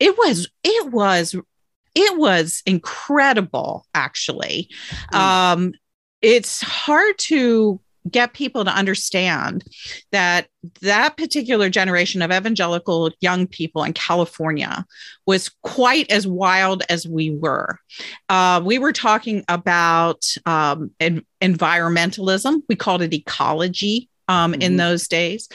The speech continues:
Speaker 1: We had a radical Christian dorm where everybody who lived in this one dorm, uh, basically signed this pledge where we kept a rule of life and said our,
Speaker 2: Hmm.
Speaker 1: the hours, um, like,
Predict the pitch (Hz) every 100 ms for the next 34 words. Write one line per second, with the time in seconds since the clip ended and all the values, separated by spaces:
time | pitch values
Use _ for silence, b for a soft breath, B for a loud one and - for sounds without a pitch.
0 | B B B 214 214 240 208 175 165 175
1 | 185 233 285 254 - - 208 - 208 170
2 | 147 165 170 180 165 - 175 - _ _
3 | B B - 190 202 214 269 247 269 240
4 | 202 202 208 180 175 180 180 202 185 180
5 | 175 180 185 226 - 175 160 143 - 165
6 | 202 240 269 - 196 175 170 - - 196
7 | 190 202 175 160 - - - 165 160 196
8 | 269 - 185 170 170 - 208 - 185 160
9 | 165 208 220 196 165 147 143 185 247 -
10 | 180 156 - 175 170 - 160 175 175 175
11 | 220 214 - - 160 170 - 170 175 196
12 | 302 - - - 180 160 156 165 - -
13 | 160 151